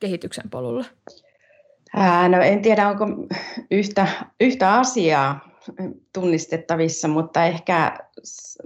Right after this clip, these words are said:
Speaker 2: tämmönen, niin kuin, että jos miettii, että mikä, mitkä on niitä kehittämisen tai uudistumisen edellytyksiä, niin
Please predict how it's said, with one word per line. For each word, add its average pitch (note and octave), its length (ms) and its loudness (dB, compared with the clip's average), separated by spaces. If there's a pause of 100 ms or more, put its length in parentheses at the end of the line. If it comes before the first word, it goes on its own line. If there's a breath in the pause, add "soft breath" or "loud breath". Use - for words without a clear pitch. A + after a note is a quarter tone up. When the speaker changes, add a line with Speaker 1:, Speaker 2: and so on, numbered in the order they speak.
(260)
Speaker 2:
tämmönen, F3 380 2
niin E3+ 160 4
kuin, E3 160 2
että E3 120 -10 (200)
jos E3+ 160 -6
miettii, E3 420 2
että D3+ 200 -4
mikä, E3 300 2
mitkä F3 340 0
on E3 100 4
niitä E3 200 2
kehittämisen E3+ 800 0
tai D#3+ 160 2
uudistumisen E3 720 2
edellytyksiä, D#3+ 800 2
niin - 200 -4